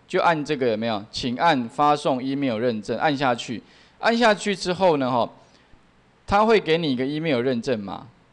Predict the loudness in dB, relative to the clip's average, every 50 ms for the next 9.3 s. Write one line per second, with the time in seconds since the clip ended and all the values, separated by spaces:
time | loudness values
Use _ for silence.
0 | _ _ _ _ _ _ _ _ _ _ _ _ _ _ -4 -4 0 4 4 4
1 | 4 4 4 2 2 2 0 -2 -4 -4 0 0 0 0 0 -2 -4 -6 -8 -12
2 | -10 _ -4 -4 -2 0 -2 -2 0 0 -2 -2 -2 -2 -2 -2 0 0 -2 -4
3 | -2 -4 -6 -4 -2 -2 -2 -4 -4 -10 -12 -10 -10 -8 -10 -8 -8 -8 -8 -8
4 | -10 -12 -14 -14 -18 _ _ _ _ -6 -4 0 0 0 0 2 0 0 0 -2
5 | -2 -4 -4 -4 -6 -8 -4 0 0 0 0 -2 -2 -2 -2 -2 -2 -4 -10 -20
6 | _ _ _ _ _ _ _ _ -6 -4 -2 -2 -4 -4 -4 -4 0 0 0 0
7 | 0 -2 -8 -8 -4 -2 -2 -2 -2 -4 -2 -2 -2 0 0 0 2 2 4 4
8 | 2 2 2 2 2 2 4 4 4 4 2 2 2 -4 -6 -6 -6 -4 -4 -4
9 | -4 -4 0 2 2 0